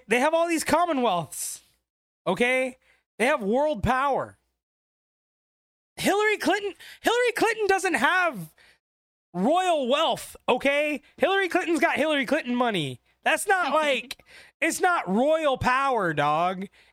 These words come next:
Speaker 1: It's not
Speaker 2: Yeah.
Speaker 1: like, it's different, bro.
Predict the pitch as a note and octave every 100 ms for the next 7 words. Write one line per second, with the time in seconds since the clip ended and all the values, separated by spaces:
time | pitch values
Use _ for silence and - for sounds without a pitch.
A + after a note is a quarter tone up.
0 | - B3+ B3+ D#4 D#4+ B3 C4+ B3 F#3+ E3
1 | - _ _ _ _ _ _ _ _ _
2 | _ _ _ - F#3 C#3 F3 - B2+ A#2
3 | A#2 A#2 A#2+ B2+